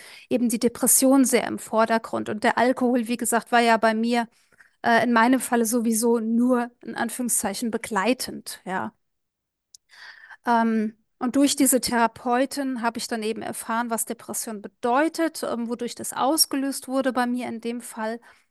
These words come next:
Und meine Therapeutin, die ist ein ganz, ganz toller Mensch. Ähm, sie war so der erste Mensch seit Jahren, der,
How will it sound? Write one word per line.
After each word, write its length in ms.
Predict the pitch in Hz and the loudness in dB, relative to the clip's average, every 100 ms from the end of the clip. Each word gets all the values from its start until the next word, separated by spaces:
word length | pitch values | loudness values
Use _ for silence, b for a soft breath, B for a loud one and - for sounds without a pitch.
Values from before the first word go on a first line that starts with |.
| b b b b _ | b b b b _
Und 160 | 254 247 | -10 -4
meine 260 | 240 240 | -2 -2
Therapeutin, 680 | 233 226 214 - 226 254 262 | -4 -4 -4 -2 -2 -2 -4
die 100 | 233 247 | -4 -2
ist 240 | - - - | -2 -4 -6
ein 180 | 247 233 - | -12 -8 -2
ganz, 280 | 247 - | -2 -2
ganz 200 | 269 247 - | -4 -4 -4
toller 300 | 254 233 220 | -4 -2 -2
Mensch. 440 | 214 285 311 - _ b b b b b _ | -4 -4 -6 -10 _ b b b b b _
Ähm, 400 | 254 240 240 226 - _ _ _ - | 0 0 0 -6 -14 _ _ _ -8
sie 180 | - | -2
war 140 | 240 254 | 2 2
so 100 | 269 | 2
der 260 | 240 - - | 0 0 0
erste 500 | 285 370 370 - 262 | 2 4 2 0 0
Mensch 320 | 254 302 - | 0 -2 -4
seit 320 | - 233 226 - - | -2 -2 -2 -8 -4
Jahren, 640 | 240 247 285 330 330 339 359 370 _ _ _ - | 2 4 4 2 2 0 0 -4 _ _ _ -4
der, 480 | 262 254 254 262 | 0 2 2 0